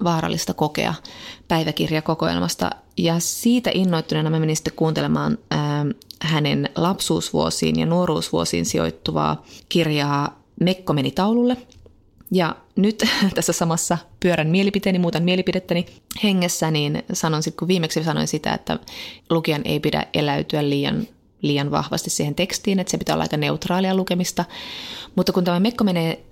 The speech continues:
men-, Mekko meni taululle, kirjan lukee siis Seela Sella,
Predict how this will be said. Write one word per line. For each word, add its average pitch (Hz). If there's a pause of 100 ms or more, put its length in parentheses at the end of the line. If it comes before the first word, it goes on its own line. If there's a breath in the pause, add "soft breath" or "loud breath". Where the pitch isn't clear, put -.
men-, 220
Mekko 247
meni 160
taululle, 202 (200)
kirjan 165
lukee 151
siis 151
Seela 147
Sella, 196